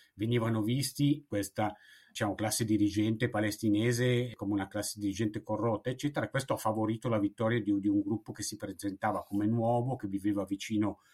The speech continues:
al palestinese povero e non nelle megaville, e questo ha portato al potere, al potere Hamas.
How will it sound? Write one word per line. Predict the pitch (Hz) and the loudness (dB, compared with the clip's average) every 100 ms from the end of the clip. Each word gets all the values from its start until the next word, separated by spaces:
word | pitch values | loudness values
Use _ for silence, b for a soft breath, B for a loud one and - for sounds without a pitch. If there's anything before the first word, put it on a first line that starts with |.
| b b b | b b b
al | 101 | -10
palestinese | - 104 104 - 107 110 104 | -4 -2 0 0 0 2 0
povero | - 117 107 95 | 0 2 2 0
e | 92 | 0
non | 104 107 | 2 2
nelle | 95 92 | 0 -2
megaville, | 92 98 101 104 107 104 117 139 B B B B B | -4 -2 -2 0 0 2 2 0 B B B B B
e | 117 | -6
questo | 123 113 135 | -4 -2 -2
ha | |
portato | - 95 95 98 | -2 -4 -4 -2
al | 95 | -4
potere, | 98 98 98 98 92 90 87 85 82 | -4 -4 -2 -2 -2 -6 -12 -12 -14
al | 80 98 90 | -14 -12 -8
potere | 98 101 92 | -6 -4 -4
Hamas. | 87 85 - | -6 -10 -14